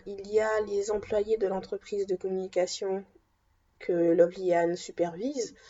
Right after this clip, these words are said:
Eux, ils n'ont pas de dialogue à prononcer, mais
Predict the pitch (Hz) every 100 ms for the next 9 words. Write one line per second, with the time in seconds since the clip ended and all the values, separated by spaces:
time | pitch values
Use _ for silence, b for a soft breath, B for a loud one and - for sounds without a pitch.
0 | B B B - 233 262 247 196 196 214
1 | 233 208 202 196 196 196 175 170 - 180
2 | 165 185 - 240 240 208 202 220 240 262